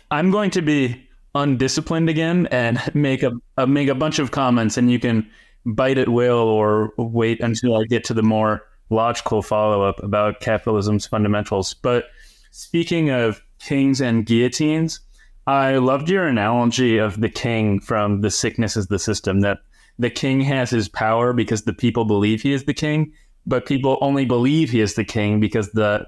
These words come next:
he has the power they endow him with. And it's a vicious circle in the same, same sense as with capitalism. And then another thing I was thinking is, you mentioned Freud and dreams earlier,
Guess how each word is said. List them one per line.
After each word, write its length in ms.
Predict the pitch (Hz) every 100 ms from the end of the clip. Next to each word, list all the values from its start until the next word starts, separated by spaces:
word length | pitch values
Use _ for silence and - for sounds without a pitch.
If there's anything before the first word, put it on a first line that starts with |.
| -
he 80 | 120
has 180 | 110 90
the 80 | 107
power 480 | - 110 113 107
they 520 | 98 104 101 101 101 - -
endow 400 | 107 98 98 107
him 180 | 104 95
with. 140 | 95 -
And 120 | 123
it's 120 | 120
a 40 | 127
vicious 320 | 135 123 -
circle 540 | 117 120 120 98 - _ - -
in 140 | 120 113
the 80 | 110
same, 600 | 117 110 107 101 98 95 - - - - - - _
same 440 | - 120 113 107
sense 280 | - 107 95
as 100 | 98
with 160 | 101 -
capitalism. 600 | 104 104 101 98 98 98
And 120 | 110
then 220 | 110 101 - - - - -
another 300 | 113 117 110
thing 220 | 113 107
I 220 | 104 101 -
was 200 | 107 -
thinking 300 | 104 104 101
is, 240 | 104 98 - - - - - _ - 135
you 140 | 123
mentioned 420 | 117 113 117 107
Freud 320 | - 117 117
and 140 | 107 107
dreams 360 | 127 127 123
earlier, 640 | 104 123 117 120 117 117